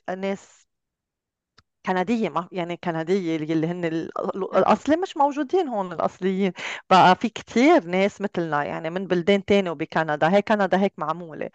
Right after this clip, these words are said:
Speaker 1: كتير منشجع كفوا احكوا لغتكم الأم. ما في اجتماع مع أهل إلا ما بسمع عم الحكي مثل ما هو بده، شلنا ال-، لغتنا، شو ما كانت لغتهم، وحطينا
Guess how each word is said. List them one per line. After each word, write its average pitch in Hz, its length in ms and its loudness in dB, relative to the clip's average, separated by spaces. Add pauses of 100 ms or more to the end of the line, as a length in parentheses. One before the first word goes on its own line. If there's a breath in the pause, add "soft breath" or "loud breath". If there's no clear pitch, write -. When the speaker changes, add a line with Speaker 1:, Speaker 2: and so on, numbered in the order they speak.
(460 loud breath)
Speaker 1:
كتير 233 320 2
منشجع 226 840 0 (360 soft breath)
كفوا 202 400 0
احكوا 226 420 -4
لغتكم 185 480 -2
الأم. 180 340 -4
ما 185 80 4
في 208 280 -2
اجتماع 196 460 -2
مع 180 240 4
أهل 180 300 2
إلا 190 180 2
ما 175 100 -4
بسمع 175 460 -6
عم 175 340 -10 (260 loud breath)
الحكي 196 360 -4
مثل 190 200 -10
ما 175 60 0
هو 190 140 -4
بده، 180 480 0 (100)
شلنا 185 400 -2
ال-، 190 380 0
لغتنا، 190 360 -4
شو 254 120 -14
ما 247 60 -6
كانت 214 320 -6
لغتهم، 170 380 -6 (340 loud breath)
وحطينا 202 580 0